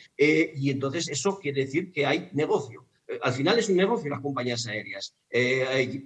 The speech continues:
eh, ya han apa-, ya han pasado esas fechas, ¿no? Donde habían, ah, compañías de bandera, ¿no? Donde de alguna manera era cuestionable, ¿no? Esa rentabilidad económica y muchas veces se mantenían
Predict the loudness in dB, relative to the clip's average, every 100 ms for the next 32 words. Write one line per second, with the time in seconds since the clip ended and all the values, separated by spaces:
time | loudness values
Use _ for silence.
0 | -8 -2 6 6 6 0 2 2 4 0
1 | 0 -2 -2 -4 -4 0 0 2 0 0
2 | 0 -4 -2 2 4 2 4 4 4 -2
3 | 0 0 2 2 4 4 4 6 4 2
4 | 6 6 6 2 0 0 -4 2 4 4
5 | 2 0 0 4 8 8 6 6 6 8
6 | 8 6 6 4 4 0 4 8 8 6
7 | 0 0 4 4 2 0 -2 -2 -2 -2
8 | -4 -2 0 2 0 0 2 2 2 0
9 | -2 -2 -6 -6 -4 -4 -4 -4 -4 -2
10 | -2 -2